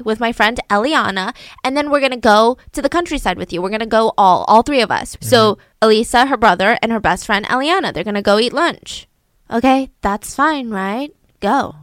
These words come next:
Speaker 1: They could actually walk to the local massive Catholic church, so that's what the two did. Now they're passing people on their mopeds, I mean, cafes with people sipping coffee, like, truly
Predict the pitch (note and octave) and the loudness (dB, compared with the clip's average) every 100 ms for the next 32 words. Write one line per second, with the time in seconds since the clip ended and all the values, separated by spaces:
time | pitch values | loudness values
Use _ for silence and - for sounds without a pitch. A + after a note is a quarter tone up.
0 | - A3 C#4 D#4 D#4+ D#4+ C4+ A3 G3 G3 | -2 2 4 4 4 0 0 4 4 2
1 | - G#3 G3 G3+ G3+ B3+ B3 A3+ G3+ G3+ | -2 -4 -2 -2 0 0 2 0 -2 -4
2 | G#3+ - G3+ F#3 - F3 - E3+ - - | -10 -8 -8 -6 -8 -8 -4 -4 -6 -10
3 | - G3+ A3+ - B3 A#3 - G#3+ F#3+ D#3+ | -4 0 0 0 -2 -4 -4 -6 -6 -10
4 | - G#3+ F#3 F3+ - A3+ G#3 A3 G#3 A3 | -8 -4 -2 -2 0 0 0 -2 -6 -6
5 | G#3 F#3+ F#3 F3 E3+ G#3 A3 G#3 A3 G3 | -2 -2 -2 -6 -4 0 0 -2 -4 -4
6 | F#3 F#3 - F3 F3+ - F#3+ G#3 A#3+ A3+ | -4 -8 -14 -14 -10 -4 -4 -2 0 0
7 | A3 G#3+ C3+ - A3+ F#3 - A#3 A#3 G#3+ | 0 -2 -8 -10 -8 -8 -6 -6 -4 -4
8 | G3+ A3 F#3+ G#3 G#3 G3+ G3 - D4 C#4 | -4 -4 -4 -2 -4 -2 -6 -8 -8 -6
9 | C4 | -4